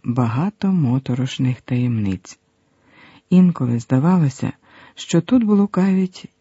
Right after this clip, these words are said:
тіні знищених. Владлен Федотович вдихнув чисте, холодне повітря і пішов до ванни. По нього невдовзі приїде машина,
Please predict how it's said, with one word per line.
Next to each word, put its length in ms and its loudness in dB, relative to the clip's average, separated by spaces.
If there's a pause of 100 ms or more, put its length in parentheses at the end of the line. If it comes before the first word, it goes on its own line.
тіні 440 2
знищених. 880 -6 (1900)
Владлен 520 2
Федотович 800 -2 (420)
вдихнув 500 6
чисте, 560 -2
холодне 680 -2
повітря 640 0 (280)
і 80 -4
пішов 460 -4
до 160 -2
ванни. 460 -4 (960)
По 120 2
нього 460 8 (120)
невдовзі 760 2
приїде 520 -2
машина, 640 0